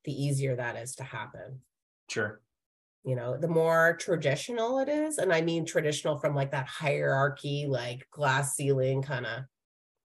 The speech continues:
Speaker 1: environment. Um, I'm gonna make a joke, but the more it's like Mad Men, like, <laughs> you know what I mean? Like, it's
Speaker 2: Sure.
Speaker 1: not,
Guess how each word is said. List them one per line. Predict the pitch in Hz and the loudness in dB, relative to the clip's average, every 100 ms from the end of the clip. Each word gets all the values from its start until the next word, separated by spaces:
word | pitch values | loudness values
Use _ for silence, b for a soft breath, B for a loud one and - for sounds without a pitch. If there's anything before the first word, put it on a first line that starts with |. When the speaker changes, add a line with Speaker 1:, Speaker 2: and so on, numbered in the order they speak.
| _ - | _ -4
Speaker 1:
environment. | 151 143 135 127 131 156 190 233 - _ _ _ _ _ - | -2 2 2 4 4 4 4 2 -6 _ _ _ _ _ 0
Um, | 143 135 131 131 135 - _ _ _ _ _ _ _ _ - | 2 4 2 2 0 -4 _ _ _ _ _ _ _ _ -8
I'm | 147 | -4
gonna | 135 | -2
make | 127 - | -2 -2
a | 143 | -2
joke, | - - | 0 0
but | 208 196 | 0 2
the | 214 | 6
more | 190 190 | 8 8
it's | 185 | 8
like | 196 - | 4 4
Mad | 190 240 202 | 2 2 2
Men, | 123 143 | 0 2
like, | 170 185 | 4 4
<laughs> | |
you | 302 359 | 8 10
know | 285 | 10
what | - | 10
I | |
mean? | 370 - 285 | 8 6 6
Like, | 339 294 | 6 8
it's | 240 226 302 | 6 6 6
Speaker 2:
Sure. | 196 | 8
Speaker 1:
not, | 190 185 | 10 8